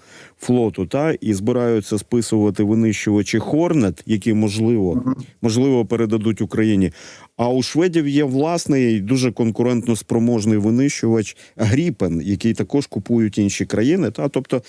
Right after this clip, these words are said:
Speaker 1: на-, насправді, с-, скандинави молодці в плані оборони. Е, скажіть, будь ласка, взагалі, от якщо говорити про Вільнюський саміт, там можуть бути,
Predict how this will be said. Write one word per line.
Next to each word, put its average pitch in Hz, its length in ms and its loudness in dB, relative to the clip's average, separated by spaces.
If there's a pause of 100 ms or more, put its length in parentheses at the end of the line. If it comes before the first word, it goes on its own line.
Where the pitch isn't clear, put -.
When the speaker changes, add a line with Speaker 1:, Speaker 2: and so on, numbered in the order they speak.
(300)
Speaker 1:
на-, 131 280 0
насправді, 156 640 0
с-, 131 380 -2
скандинави 156 720 0
молодці 175 440 2
в - 80 -4
плані 98 360 0
оборони. 117 580 0 (600)
Е, 113 440 0
скажіть, 180 340 0
будь 240 80 -2
ласка, 165 240 -2
взагалі, 175 420 0
от 165 220 2
якщо 160 280 0
говорити 180 420 0
про 156 200 0
Вільнюський 151 540 0
саміт, 90 520 -2 (400)
там 165 220 0
можуть 220 440 0
бути, 170 540 2